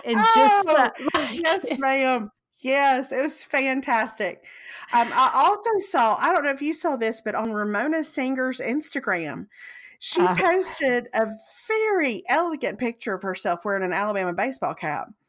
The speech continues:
Speaker 1: Oh, no,
Speaker 2: And
Speaker 1: I didn't see that.
Speaker 2: Oh, you've got to. And it said, um,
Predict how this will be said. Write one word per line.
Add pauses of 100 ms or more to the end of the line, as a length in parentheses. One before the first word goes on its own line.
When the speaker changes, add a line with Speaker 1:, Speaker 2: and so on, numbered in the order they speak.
(420)
Speaker 1:
Oh,
no,
Speaker 2:
And
Speaker 1:
I
didn't
see
that. (300)
Speaker 2:
Oh,
you've
got
to.
And
it
said,
um,